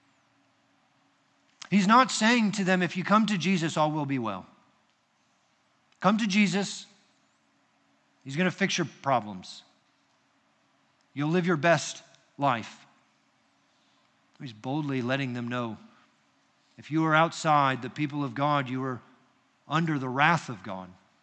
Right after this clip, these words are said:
justly deserving his displeasure, unless he shows mercy and grace to you. He's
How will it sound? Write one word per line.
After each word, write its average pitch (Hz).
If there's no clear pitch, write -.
justly 151
deserving 139
his 147
displeasure, 147
unless 139
he 131
shows 139
mercy 131
and 113
grace 120
to 143
you. 107
He's 123